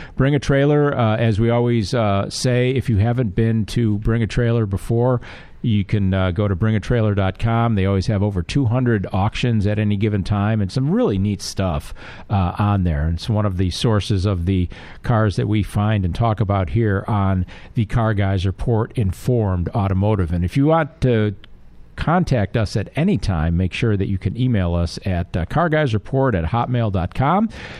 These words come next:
If you like the Car Guys Report, be sure to check out some of the other programs, too. Yes, there are other programs on the Radio Misfits Podcast Network, like the program Minutia Men. Rick Kempfer and Dave Stern are consumers of,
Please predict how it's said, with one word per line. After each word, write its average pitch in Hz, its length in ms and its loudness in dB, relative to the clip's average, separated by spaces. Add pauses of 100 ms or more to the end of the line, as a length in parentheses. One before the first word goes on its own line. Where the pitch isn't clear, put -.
(100)
If 139 100 2
you 233 120 4
like 226 200 4
the 208 80 2
Car 156 240 4
Guys 120 260 4
Report, 175 360 0
be 143 80 2
sure 139 160 0
to 117 80 2
check 131 260 0
out 123 160 2
some 131 180 2
of 113 60 0
the 110 180 0
other 190 240 2
programs, 98 640 0
too. 214 160 0
Yes, 127 300 0
there 120 220 2
are 175 160 4
other 117 160 2
programs 104 640 0
on 113 380 0
the 101 140 0
Radio 107 340 2
Misfits 95 520 -2
Podcast 92 680 -2
Network, 156 400 0 (420)
like 175 300 0
the 127 460 2
program 135 520 2
Minutia 156 460 4
Men. 78 360 0
Rick 160 200 2
Kempfer 208 580 2
and 107 260 2
Dave 120 240 2
Stern 151 320 0
are 107 120 2
consumers 156 600 2
of, 104 220 2